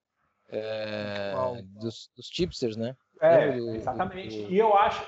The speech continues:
Speaker 3: eu, Mandorinha me
Speaker 1: É.
Speaker 3: disse que vai ter a versão dois ali, viu? Vai ter a continuação daquele artigo.
Speaker 1: Ah, é? Olha.
Speaker 2: Tu já sabe, né, sacana? Aí fica com esse negócio de onde Andorinha me disse.
Speaker 3: A Andorinha me contou aqui, cara. É
Speaker 1: É,
Speaker 3: sério.
Speaker 1: o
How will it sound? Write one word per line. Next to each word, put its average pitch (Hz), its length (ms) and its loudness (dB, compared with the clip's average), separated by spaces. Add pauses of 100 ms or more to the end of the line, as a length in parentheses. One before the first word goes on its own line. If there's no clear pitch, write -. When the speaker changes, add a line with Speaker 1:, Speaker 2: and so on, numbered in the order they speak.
Speaker 3:
eu, 185 320 -6
Mandorinha 208 560 0
me 214 100 -2
Speaker 1:
É. - 20 -4
Speaker 3:
disse 196 300 -6
que 220 100 -6
vai 208 180 2
ter 214 80 0
a 214 80 4
versão 208 380 -2
dois 185 260 4
ali, 160 240 0
viu? 147 160 -4
Vai 156 160 0
ter 175 80 0
a 160 60 4
continuação 170 520 -2
daquele 151 260 0
artigo. 160 500 -4 (580)
Speaker 1:
Ah, 123 160 2
é? 143 180 6
Olha. 131 380 4 (640)
Speaker 2:
Tu 170 100 2
já 175 180 8
sabe, 175 440 4
né, 190 160 4
sacana? 156 400 -2
Aí 156 80 -4
fica 160 260 -8
com 165 100 -8
esse 151 160 -8
negócio 147 300 -2
de 143 80 -8
onde 139 180 -8
Andorinha 139 260 -8
me 143 120 -14
disse. 131 400 -12
Speaker 3:
A 143 40 -6
Andorinha 156 380 -2
me 170 120 -8
contou 175 340 0
aqui, 185 340 0
cara. 165 200 0
É 294 40 2
Speaker 1:
É, - 40 -2
Speaker 3:
sério. 131 500 6
Speaker 1:
o 139 40 -2